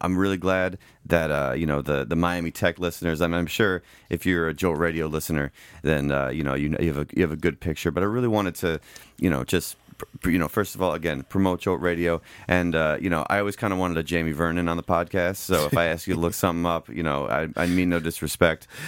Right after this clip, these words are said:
Speaker 2: At
Speaker 1: Uh,
Speaker 2: all, man.
Speaker 1: <laughs>
Speaker 2: I'm, I'm, I'm happy with it. I, I, I feel like, I thank you for, for inviting me because I, I always go through these, like, stints on, like, uh,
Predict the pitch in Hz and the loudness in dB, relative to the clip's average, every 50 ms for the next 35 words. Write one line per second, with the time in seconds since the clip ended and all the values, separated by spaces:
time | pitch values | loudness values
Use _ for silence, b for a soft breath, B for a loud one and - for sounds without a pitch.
0 | B 147 B - 82 76 73 71 113 113 107 90 90 87 87 - - 180 - - | B -6 B 0 2 2 2 0 -2 -4 -6 -6 -6 -4 -2 -2 -2 -2 -2 -2
1 | 95 - - 98 - 113 120 127 117 117 120 117 131 120 117 117 113 110 117 120 | 0 0 0 0 0 -2 -2 -2 -4 -4 -6 -6 -6 -4 -4 -4 -4 -6 -6 -6
2 | 123 123 - 117 101 95 90 82 90 85 - - 107 104 90 113 113 110 117 107 | -6 -8 -8 -6 -4 -4 -4 -4 -6 -6 -4 -6 -6 -4 -4 -6 -6 -6 -8 -8
3 | - - 156 156 151 139 120 107 - - B B B B B B B B - 110 | -4 -4 -2 -2 -2 -2 -4 -6 -8 -14 B B B B B B B B -4 -4
4 | 117 104 87 - 131 131 131 - 131 113 113 110 101 95 85 - - 98 92 90 | -4 -4 -4 -4 -4 -4 -4 -6 -8 -6 -4 -2 -2 -4 -4 -4 -4 -4 -4 -2
5 | 92 92 101 104 104 101 95 92 87 82 80 - - 98 87 87 85 82 80 80 | -2 -2 -2 -2 -4 -4 -4 -4 -4 -6 -6 -4 -2 -2 -2 -2 -4 -6 -8 -12
6 | B B B B B B B B B B B - 101 110 107 98 92 - 107 107 | B B B B B B B B B B B -2 -2 -2 -2 -6 -6 -6 -4 -4
7 | 110 113 123 123 110 101 123 120 120 104 - 117 110 98 98 98 85 85 92 87 | -2 -2 -4 -4 -6 -4 -4 -4 -4 -2 -4 -4 -2 -2 -2 -2 -2 -2 -4 -4
8 | 82 - - - - - 113 107 - - 107 101 95 90 90 90 85 85 - - | -4 -6 -6 -6 -4 -4 -4 -4 -4 -4 -4 -4 -4 -4 -4 -4 -4 -6 -8 -10
9 | - - 95 90 90 87 85 87 - | -8 -4 -4 -4 -4 -4 -6 -6 -8